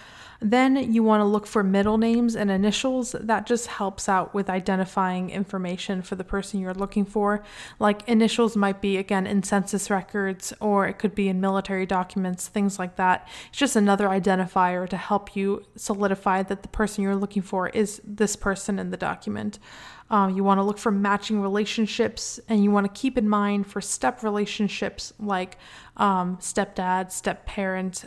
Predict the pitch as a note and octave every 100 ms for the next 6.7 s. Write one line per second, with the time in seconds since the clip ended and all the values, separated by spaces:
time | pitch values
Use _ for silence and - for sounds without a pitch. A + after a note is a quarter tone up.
0 | - G3+ F#3 F3+ - - G3 F#3 - -
1 | _ _ _ - G#3 A3+ G3 F#3+ F#3 G3
2 | A#3 - A3 G#3 A#3 - - A#3 G#3+ -
3 | - A3+ G#3+ G#3+ - A3 G#3 G3+ G3 G3
4 | - - - - - - G3 - G3+ G3
5 | G3 F3+ G3 F#3 G#3 G3 G3+ F#3+ G3 F#3
6 | - G3 F#3 - - -